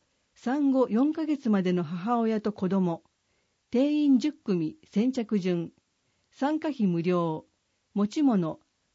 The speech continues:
母子健康手帳、バスタオル。立東楽育サロン。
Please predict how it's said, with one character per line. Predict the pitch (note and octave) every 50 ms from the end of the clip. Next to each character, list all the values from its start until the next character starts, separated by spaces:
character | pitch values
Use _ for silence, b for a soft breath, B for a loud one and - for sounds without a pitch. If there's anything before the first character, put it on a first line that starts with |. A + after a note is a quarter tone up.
| -
母 | G#3+ D4 E4
子 | - - -
健 | - A3+ B3
康 | B3+ C4 - B3 A#3+ A#3
手 | - A3+ G#3+
帳、 | G#3+ - F#3+ E3 D#3+ D3+ D3+ - - _ -
バ | F#3 F#3 -
ス | - -
タ | C4+ C4+ B3
オ | G3+ F3
ル。 | D3+ D#3 - - _ _ _ _ _ _ _ _ _ _ _ _ _ _ _ _ _ _ _ _ _ _ _ _ _ _ _ _ _ _ _ _ _ _ _ - _ _ _ _ _ _ _ - F#3+
立 | G#3+ A3 G#3 _ -
東 | E4 D#4+ D#4+ D#4
楽 | C4 C4+ C4 - D#4
育 | D4+ D4 C#4 - C4
サ | C4 C#4 C4
ロ | A3 G3 E3+
ン。 | D#3 D#3 E3